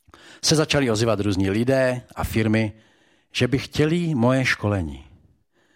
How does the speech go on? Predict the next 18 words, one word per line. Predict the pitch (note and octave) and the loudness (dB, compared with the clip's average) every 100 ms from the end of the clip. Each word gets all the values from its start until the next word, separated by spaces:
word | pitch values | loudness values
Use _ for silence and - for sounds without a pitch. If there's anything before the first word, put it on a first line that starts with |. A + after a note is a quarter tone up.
| _ _ _ _ _ _ _ | _ _ _ _ _ _ _
V | - | 0
té | G#3 | 2
době | B3+ B3 | 2 2
jsem | G#3+ - G#3+ | 2 0 2
už | A3+ E3 | 2 2
věděl, | B2+ F#3+ F#3+ E3 | 2 4 2 2
že | C#3 | 2
pro | - C3+ | 0 -2
úspěch | - E3+ - D#3+ C#3+ A#2 - - - - | 0 0 2 2 2 0 0 0 0 -6
je | B2 B2+ | -2 0
nejdůležitější | C#3 C3+ C3+ C3+ A2+ A#2+ A2+ - G#2+ - - | 2 2 2 2 0 -2 0 0 -2 -4 -2
osobní | C3+ - B2+ B2+ | 0 0 2 2
postoj. | A#2+ C3 - - F#2+ D#2+ C#2+ _ _ - - - | 2 -2 -2 -2 -4 -4 -10 _ _ -20 -20 -4
Dále | A#2 B2 | 0 0
schopnost | - - D3+ C3+ A#2 - | 0 0 2 0 0 -2
ovlivňovat | C#3+ A#2+ B2+ A#2 A#2+ A#2 A2 - - | -2 0 0 2 2 0 -2 -8 -4
jiné | B2 C#3 B2 A2+ | 0 2 2 0
lidi | B2+ D3+ A#2+ D#2+ | 0 0 -2 -4